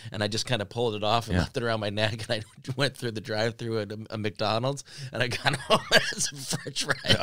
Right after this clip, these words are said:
Speaker 2: and sauce
Speaker 1: stuck in
Speaker 2: on
Speaker 1: my
Speaker 2: it.
Speaker 1: cup.
Speaker 2: Did, yeah, I was, I, I, I have now got, uh, Fresh Brothers Pizza twice. And, and I've made sure that I've had the, the mask on before, and I still, it feels so awkward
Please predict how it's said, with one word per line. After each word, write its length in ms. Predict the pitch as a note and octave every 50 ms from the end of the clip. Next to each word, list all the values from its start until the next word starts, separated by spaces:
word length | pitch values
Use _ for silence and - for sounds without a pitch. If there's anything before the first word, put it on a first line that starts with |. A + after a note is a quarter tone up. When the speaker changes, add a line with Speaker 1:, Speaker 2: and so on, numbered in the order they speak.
| E2
Speaker 2:
and 100 | G2 G2+
sauce 440 | F#2 - - - - G2 - F2+ - -
Speaker 1:
stuck 40 |
in 60 | F#2+ F2
Speaker 2:
on 100 | F2+ F#2+
Speaker 1:
my 40 | F#2
Speaker 2:
it. 240 | - - - - -
Speaker 1:
cup. 640 | - - - - - - D#3 - - - - -
Speaker 2:
Did, 220 | - G2+ F#2 E2+ -
yeah, 300 | G2+ G2+ F#2+ F2+ E2+ D#2+ E2
I 80 | F#2+
was, 240 | G2+ G2 F#2 - - - -
I, 120 | F2+ - - G#2+
I, 60 | A2+ A2+ - - -
I 100 | - A2 A#2
have 100 | A2+ G#2
now 280 | A2+ A#2+ B2 C3 C#3+
got, 400 | C3 A#2+ A#2+ A2+ G#2+ F2 - - - - -
uh, 240 | F#2+ F#2+ F#2+ F2+ F2
Fresh 240 | F2 - A#2 A2+ -
Brothers 240 | - A#2 G#2 G2+ -
Pizza 340 | - - A2 G2+ - - E2
twice. 560 | - - - G#2+ F#2 D2+ C2+ - - - - - _ _ _ _ _ _ _ -
And, 580 | E2+ E2 D#2+ D#2+ D#2+ D#2+ D#2+ D#2+ D#2 D2 - - - -
and 180 | D2+ E2 E2 D#2+
I've 240 | - - D2+ D#2 D2+
made 220 | E2+ F2 F2 E2+
sure 200 | - - - F#2
that 120 | E2 E2+ E2
I've 80 | D2+
had 180 | D2+ F2 E2 D#2
the, 180 | E2 E2 D#2+ D2+
the 120 | A1+ E2+
mask 380 | E2+ F2+ F#2 F#2 F#2 - - F#2
on 300 | E2+ E2 E2+ E2+ E2+ D2+
before, 460 | D2+ D#2 - - - F2+ F2 D#2+ C#2
and 80 | C2+ E2+
I 100 | F#2+ F#2+
still, 220 | - - - C#3+
it 120 | A2 F2+ F#2+
feels 180 | - - -
so 180 | - - C3 - -
awkward 460 | D2+ D#2+ F2 F2+ - - C2+ C2